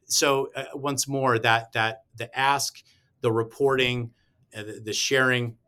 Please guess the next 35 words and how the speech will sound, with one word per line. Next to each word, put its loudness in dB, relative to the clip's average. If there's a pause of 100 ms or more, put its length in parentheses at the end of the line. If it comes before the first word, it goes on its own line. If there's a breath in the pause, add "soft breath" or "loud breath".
(640)
um, -12 (100)
and -4
the -2
communication, -4
all 0
of -2
those, -2
they, -4
they, -4
they -8
have -4
their -2
place, -4
but 0 (300 soft breath)
I 0
would -2
say 2
it's -2
certainly 0
not 0
just -6
asking 2
for -12
twelve -4
months. -8
That, -8
that's -8
never -2
successful. -6 (120)
Uh, -8
I'll, -4
I'll, -10 (260)
you -12
know, -14
but -4